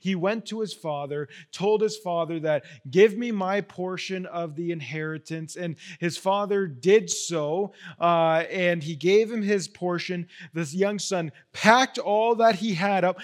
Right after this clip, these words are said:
He went to a distant country. And Jesus says that he spent all of his inheritance on lavish living. And, uh, once all his money is drained,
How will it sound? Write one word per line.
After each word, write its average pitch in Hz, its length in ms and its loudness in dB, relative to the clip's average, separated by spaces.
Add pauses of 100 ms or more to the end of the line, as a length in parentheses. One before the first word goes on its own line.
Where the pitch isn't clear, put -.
(120)
He 180 140 -2
went 196 400 2
to 262 180 -2
a 262 80 -4
distant 214 560 -6
country. 175 640 -4 (800)
And 170 160 -4
Jesus 196 420 -2
says 190 240 2
that 180 140 2
he 170 240 -2 (160)
spent 196 440 0 (120)
all 240 420 2
of 226 140 -6
his 190 260 -2
inheritance 170 720 -4
on 156 220 -6
lavish 170 760 -2 (300)
living. 147 840 -4 (280)
And, 170 360 0
uh, 170 320 2
once 202 400 -4
all 240 460 0
his 202 260 -6
money 214 400 -6
is 170 160 -10
drained, 170 500 -4